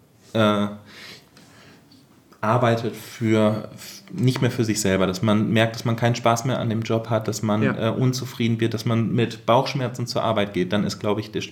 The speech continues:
Speaker 1: beste Zeitpunkt, um zu wechseln. Ähm, wenn man's rein auf die Karriere betrachtet, sollte man schauen, dass das Unternehmen, in dem man sich sehr wohl fühlt, vielleicht auch die Möglichkeit bietet, äh,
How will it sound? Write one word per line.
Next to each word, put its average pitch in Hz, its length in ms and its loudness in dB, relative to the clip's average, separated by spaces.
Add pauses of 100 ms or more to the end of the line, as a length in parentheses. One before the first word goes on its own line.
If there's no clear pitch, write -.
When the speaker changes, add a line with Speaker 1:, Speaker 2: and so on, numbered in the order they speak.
Speaker 1:
beste 110 320 -2
Zeitpunkt, 107 520 -4
um 107 140 -4
zu - 160 -12
wechseln. 101 360 -4 (640)
Ähm, 95 320 2
wenn 110 100 4
man's 117 240 2
rein 123 220 4
auf - 100 -2
die 120 100 -2
Karriere 123 460 4
betrachtet, 113 720 -2 (440)
sollte 131 300 4
man 120 180 2
schauen, 117 300 2
dass 113 160 0
das 110 160 -2
Unternehmen, 107 580 0
in 104 140 0
dem 107 140 2
man 101 100 4
sich 101 160 -2
sehr 101 200 2
wohl 156 180 6
fühlt, 131 420 0
vielleicht 110 460 -2
auch - 100 -4
die - 100 -2
Möglichkeit 110 720 -2
bietet, 101 560 -2
äh, 101 340 -2